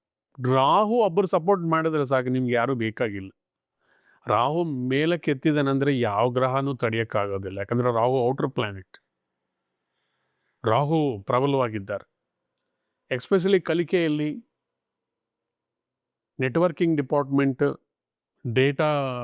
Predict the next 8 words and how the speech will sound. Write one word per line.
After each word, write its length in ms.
ಆ, 340
ಟೈಪಿಂಗ್ 540
ಮಾಡ್ತಕ್ಕಂಥವ್ರು, 1000
ಕಂಪ್ಯೂಟರಲ್ಲಿ 640
ಕೆಲಸ 240
ಮಾಡ್ತಕ್ಕಂಥವ್ರು, 1080
ಸಾಫ್ಟ್‌ವೇರ್ 460
ಇಂಜಿನಿಯರ್ಸು, 840